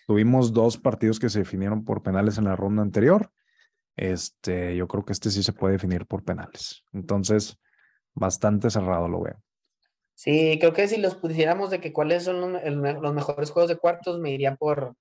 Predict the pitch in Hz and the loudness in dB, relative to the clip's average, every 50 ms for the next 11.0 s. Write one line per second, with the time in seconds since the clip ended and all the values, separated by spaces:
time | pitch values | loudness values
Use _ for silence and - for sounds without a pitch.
0 | _ _ _ _ _ _ _ _ _ _ _ _ 147 147 147 147 143 143 160 156 | _ _ _ _ _ _ _ _ _ _ _ _ -6 -2 2 2 2 2 4 2
1 | 165 170 190 220 240 226 220 233 233 208 175 165 - - 160 156 156 156 - 160 | 2 2 2 0 0 0 0 0 2 2 0 -2 -2 -2 -2 -2 -2 -2 -4 -4
2 | 165 160 - 151 147 147 156 151 156 156 156 156 156 156 151 151 147 143 139 127 | -4 -4 -6 -8 -6 -6 -6 -4 -2 0 0 2 2 2 2 2 2 2 2 0
3 | 127 123 123 - _ _ _ _ _ _ _ _ _ _ _ _ _ _ _ - | -2 -4 -8 -14 _ _ _ _ _ _ _ _ _ _ _ _ _ _ _ -6
4 | 135 131 131 131 135 143 185 220 233 233 233 240 240 240 247 240 - - _ _ | -4 0 2 2 4 4 4 2 2 4 4 4 4 4 0 -4 -10 -18 _ _
5 | _ - 143 143 143 - 151 147 - 160 175 196 202 196 208 208 202 180 180 165 | _ 0 0 0 0 0 -4 0 4 4 6 6 4 2 0 0 0 2 0 0
6 | 147 143 143 123 123 123 131 135 143 147 143 - 127 120 120 - 107 110 - - | -2 -4 -8 -8 -8 -6 -6 -6 -6 -6 -6 -6 -6 -8 -8 -10 -14 -16 -18 -20
7 | _ _ _ _ _ _ _ _ _ _ _ _ _ _ _ _ _ _ _ _ | _ _ _ _ _ _ _ _ _ _ _ _ _ _ _ _ _ _ _ _
8 | _ _ _ - 107 107 110 110 131 151 151 127 - - _ 135 147 175 - - | _ _ _ -4 -2 -2 0 2 2 2 2 0 -2 -4 _ 0 2 2 2 2
9 | - 180 180 165 156 139 120 123 - - 113 110 123 131 147 151 151 151 139 123 | 2 4 4 4 4 4 2 0 0 0 2 4 6 6 6 6 6 6 4 4
10 | 110 107 - - 110 107 107 104 - 117 113 123 139 160 190 220 214 220 - - | 4 2 0 0 -2 -2 -2 -2 -2 -2 0 2 4 4 4 4 2 0 -4 -10